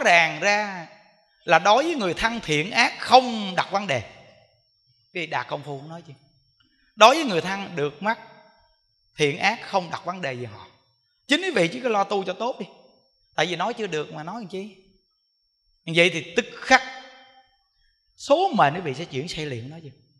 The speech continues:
Mà chuyển xây được mình là chuyển xây được người khác liền. Đấy. Những đức chuyển xây, những đức chuyển quý vị nè. Nếu như những đức không chuyển được sao chuyển quý vị? Thì sao có đủ bản lãnh để nói? Ở dưới nhìn lên với một dàn lượng người này,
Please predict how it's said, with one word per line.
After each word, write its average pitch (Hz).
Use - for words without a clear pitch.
Mà 190
chuyển 202
xây 269
được 196
mình 196
là 160
chuyển 165
xây 226
được 170
người 151
khác 202
liền. 143
Đấy. 208
Những 185
đức 247
chuyển 202
xây, 220
những 185
đức 247
chuyển 175
quý 254
vị 180
nè. 180
Nếu 233
như 240
những 190
đức 247
không 233
chuyển 185
được 175
sao 185
chuyển 160
quý 220
vị? 135
Thì 151
sao 185
có 208
đủ 170
bản 180
lãnh 170
để 185
nói? 180
Ở 156
dưới 254
nhìn 196
lên 202
với 220
một 190
dàn 180
lượng 165
người 170
này, 143